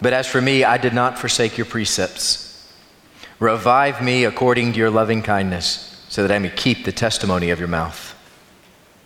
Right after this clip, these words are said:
Forever, O Lord, your word is settled in heaven. Your faithfulness continues throughout all generations.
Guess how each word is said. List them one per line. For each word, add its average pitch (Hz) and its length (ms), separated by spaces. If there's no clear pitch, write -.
Forever, 139 480
O 120 120
Lord, 110 460
your 123 120
word 127 340
is 113 120
settled 113 420
in 104 120
heaven. 80 360
Your 139 140
faithfulness 139 640
continues 120 560
throughout 123 260
all 139 240
generations. 113 840